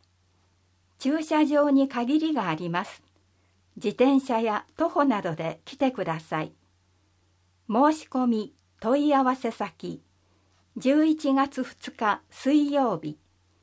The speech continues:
直接または電話で、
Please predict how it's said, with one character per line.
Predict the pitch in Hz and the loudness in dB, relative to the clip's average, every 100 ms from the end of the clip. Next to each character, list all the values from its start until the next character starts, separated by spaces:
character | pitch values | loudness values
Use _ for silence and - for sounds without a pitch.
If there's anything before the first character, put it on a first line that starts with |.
| _ _ - | _ _ -4
直 | 247 - | -4 -4
接 | - 302 302 254 247 - | -2 -2 -2 -4 -4 -4
ま | 202 220 | -6 0
た | 294 269 | 2 2
は | 185 | -2
電 | 156 208 214 | -4 -6 -4
話 | 202 180 | -4 -6
で、 | 165 165 - | -4 -6 -8